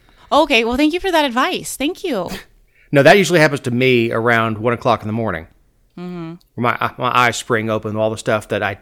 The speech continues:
Speaker 2: didn't get done.
Speaker 1: Yep.
Speaker 2: Like, uh, or people I need to call or I should have called. Or like, well, thanks. Thanks for the rem-, reminder at one o'clock in the morning, brain,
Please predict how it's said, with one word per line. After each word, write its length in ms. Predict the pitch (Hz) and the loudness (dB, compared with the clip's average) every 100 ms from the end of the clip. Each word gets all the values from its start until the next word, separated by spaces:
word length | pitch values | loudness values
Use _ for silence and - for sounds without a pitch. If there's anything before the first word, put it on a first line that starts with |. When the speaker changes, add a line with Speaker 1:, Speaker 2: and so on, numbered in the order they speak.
| - | 0
Speaker 2:
didn't 320 | 147 120 107 | 0 0 -6
get 200 | 110 98 | -6 -6
done. 320 | 110 85 80 - _ _ _ _ _ | -6 -6 -10 -20 _ _ _ _ _
Speaker 1:
Yep. 260 | - 180 214 - | -20 -20 -20 -20
Speaker 2:
Like, 140 | - - | -16 -10
uh, 580 | 60 57 - 52 50 - - _ _ | -6 -6 -6 -6 -8 -10 -16 _ _
or 60 | - | -6
people 260 | - 143 135 | 0 2 2
I 40 | |
need 160 | 123 117 | 0 -4
to 60 | |
call 260 | - 123 120 | -4 -2 0
or 60 | |
I 20 | 95 | -2
should 240 | - 139 | 0 0
have 80 | 120 | 0
called. 400 | 117 107 107 104 _ - - - | 0 0 0 -4 _ -20 -14 -2
Or 40 | |
like, 240 | 131 117 - - - | 0 0 -6 -20 -2
well, 140 | 135 123 | 0 2
thanks. 340 | 165 147 110 - | 4 4 2 -2
Thanks 200 | - 214 | 4 4
for 160 | - 190 | 4 2
the 80 | 139 | 2
rem-, 260 | 139 151 | -2 -4
reminder 400 | 135 143 143 135 | 2 4 6 4
at 60 | 117 | 4
one 100 | 135 | 2
o'clock 240 | 131 135 127 | 4 2 2
in 40 | |
the 60 | 120 | 0
morning, 280 | 139 127 | 2 2
brain, 640 | 104 117 120 113 104 113 | -2 -2 0 0 0 -6